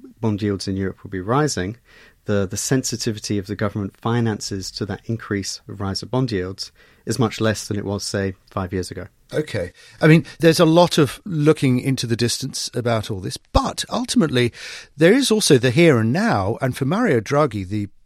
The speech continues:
Speaker 2: president of the E C B, the euro's fall as a result of this statement is actually, is that not a victory for the E C B? And is, is, does it also mean that he's managed to calm volatility at, at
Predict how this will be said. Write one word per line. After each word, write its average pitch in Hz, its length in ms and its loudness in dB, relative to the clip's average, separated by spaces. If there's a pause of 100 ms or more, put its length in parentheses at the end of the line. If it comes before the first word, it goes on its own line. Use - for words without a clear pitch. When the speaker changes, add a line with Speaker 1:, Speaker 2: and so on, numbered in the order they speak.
(160)
Speaker 2:
president 117 300 -2
of 101 60 -8
the 113 80 -2
E 113 100 -2
C 107 200 -4
B, 110 440 0 (460)
the 196 100 -4
euro's 147 640 6 (140)
fall 156 560 4
as 101 120 -6
a 110 40 -4
result 120 480 0
of 98 340 -6
this 104 160 -6
statement - 580 -6
is - 180 -10
actually, 202 520 -4 (180)
is - 140 -12
that 240 160 -4
not 233 140 0
a - 20 0
victory 190 400 -4
for 220 160 -4
the 208 80 -2
E 220 100 -4
C 214 220 -4
B? 247 320 -6 (220)
And 156 120 6
is, 165 140 2
is, 175 160 0
does 208 220 -4
it 214 40 -4
also 208 300 0
mean 180 380 4
that 175 200 -4 (420)
he's 143 200 -4
managed 151 400 2
to - 140 -8
calm 151 440 0
volatility 139 720 -2
at, - 300 -6
at - 200 -4